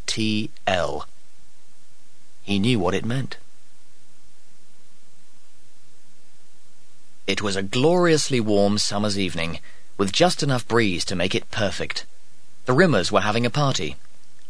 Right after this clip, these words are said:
Arnie and Juanita were entertaining, and anybody who was anybody, and anybody who was one day going to be anybody,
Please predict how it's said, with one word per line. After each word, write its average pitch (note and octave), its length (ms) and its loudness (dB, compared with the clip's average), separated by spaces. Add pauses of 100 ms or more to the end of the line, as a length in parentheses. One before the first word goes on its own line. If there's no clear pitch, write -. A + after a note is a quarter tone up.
(120)
Arnie D#3+ 360 4
and A#2 140 2
Juanita A2+ 520 2 (180)
were F2+ 100 6
entertaining, F2+ 680 0 (560)
and G2+ 160 0
anybody C#3 460 4
who A2 100 2
was A2 120 4
anybody, F#2 580 4 (420)
and G#2 100 4
anybody A#2 440 6
who A2 100 0
was G#2+ 160 2
one A#2+ 240 4
day G#2 120 6
going G#2+ 260 4
to G2+ 80 0
be F3 300 2
anybody, F2+ 540 0